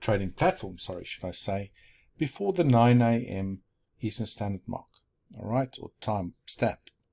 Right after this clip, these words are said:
And what I like to do is use my vertical tool and go drop two lines at the nine A M and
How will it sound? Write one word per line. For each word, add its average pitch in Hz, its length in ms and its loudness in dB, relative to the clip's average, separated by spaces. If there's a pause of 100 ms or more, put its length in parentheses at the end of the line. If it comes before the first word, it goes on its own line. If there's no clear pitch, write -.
(540)
And 113 160 -6
what 120 120 2
I 139 60 4
like 135 260 4
to - 100 -20
do 123 260 6
is 113 320 -4
use 113 540 6
my 98 720 -2 (380)
vertical 120 480 2
tool 147 440 -2 (380)
and 117 400 0
go 120 160 4
drop 131 340 2
two 160 200 0
lines 110 440 4
at 104 360 -12
the 110 180 -8
nine 143 320 6
A 139 80 6
M 135 380 6 (2250)
and 110 340 -2